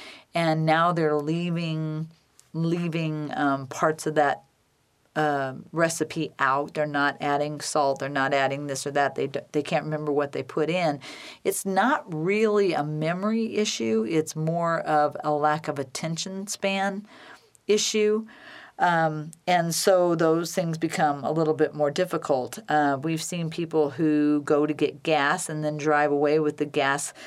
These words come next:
um, nozzle still in the car. Um, we see them, um, you know, outside shoveling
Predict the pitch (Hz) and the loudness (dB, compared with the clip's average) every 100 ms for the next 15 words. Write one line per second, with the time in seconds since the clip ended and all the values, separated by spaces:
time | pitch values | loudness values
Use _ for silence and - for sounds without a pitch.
0 | - - - - 165 147 143 139 123 _ | -18 -20 -20 -6 -2 0 -2 -8 -14 _
1 | _ - _ - 165 160 165 156 143 - | _ -14 _ -2 4 6 6 2 0 2
2 | 175 160 156 156 - - 180 160 135 - | 2 4 2 -2 0 2 4 2 0 -4
3 | - - - - - - 165 160 151 135 | -8 -16 -18 -20 -14 -2 2 4 2 0
4 | 131 127 170 - _ _ _ _ 170 180 | -6 -12 -14 -18 _ _ _ _ -2 0
5 | 175 - 190 180 160 170 160 156 156 156 | -2 0 0 0 2 2 2 0 -4 -4
6 | 175 - 160 165 151 143 143 131 - _ | -8 -6 0 4 4 2 -4 -12 -20 _
7 | _ _ _ - 185 170 151 165 180 180 | _ _ _ -4 0 2 4 4 2 2
8 | - 165 156 160 156 - _ - - - | 0 4 4 2 -2 -12 _ -8 0 2
9 | 180 170 170 165 165 160 | 2 2 0 -2 -4 -6